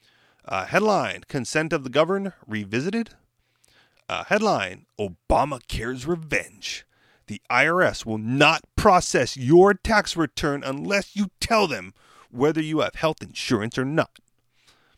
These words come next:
And finally, headline, uh, Hawaii reinstates Cold War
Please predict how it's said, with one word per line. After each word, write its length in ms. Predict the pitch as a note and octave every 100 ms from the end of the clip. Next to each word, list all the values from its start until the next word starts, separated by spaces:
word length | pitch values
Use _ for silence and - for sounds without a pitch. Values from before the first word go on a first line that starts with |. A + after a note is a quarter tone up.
| _ -
And 120 | G2+
finally, 400 | D3 E3+ E3+ A2
headline, 720 | A3 A#3 G#3 D#3 A#2+ F2+ - _ _ _ _
uh, 160 | - F2+
Hawaii 480 | - A2+ D#3 A3 D3+
reinstates 640 | A2+ F3+ G#3+ C#3+ - F#3+ -
Cold 420 | - - F3 E3+
War 340 | A2 A2+ F#3